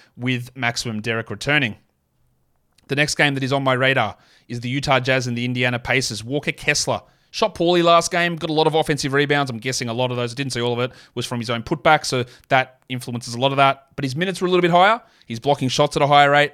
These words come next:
How do they use him? How does it work against a spread guy like Turner and Smith? I'm guessing not well, but we'll see how they utilize him if he even plays. And then for the Pacers, I see a lot of people wanting to drop Bruce Brown. Now, in a points league, Bruce Brown is not particularly strong,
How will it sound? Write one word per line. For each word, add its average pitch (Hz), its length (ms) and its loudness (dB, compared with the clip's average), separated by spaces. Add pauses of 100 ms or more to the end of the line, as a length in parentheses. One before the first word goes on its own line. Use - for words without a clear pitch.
How 143 260 4
do 151 80 -4
they 139 120 0
use 120 280 -4
him? 92 80 -12
How 123 160 2
does 240 120 -4
it 185 60 -4
work 160 180 2
against 135 400 -4 (260)
a 113 120 -2
spread 135 440 0
guy 127 220 2
like 123 240 -2
Turner 127 320 -4
and 110 100 -8
Smith? - 400 -6 (240)
I'm - 80 -6
guessing 233 280 -4
not 135 200 0
well, 123 340 2 (160)
but - 80 -8
we'll 143 80 -6
see 139 220 2
how 135 100 4
they 117 120 0
utilize 120 440 0
him 104 140 -12
if 151 100 -8
he 123 120 -2
even 107 160 -6
plays. 139 360 2 (280)
And 196 80 -6
then 247 80 0
for 254 60 -12
the 240 80 0
Pacers, 147 360 -2
I 151 40 -2
see 160 140 -4
a 196 80 0
lot 143 140 0
of 143 80 -4
people 135 200 -2
wanting 123 240 -4
to 110 80 -12
drop 113 220 -6
Bruce 110 180 -6
Brown. 98 220 -6
Now, 120 60 -8
in 185 80 -4
a 190 40 -4
points 147 300 -8
league, 135 200 -2 (300)
Bruce 208 180 0
Brown 156 200 2
is 135 100 0
not 147 120 -2
particularly 123 380 -2
strong, 92 300 -4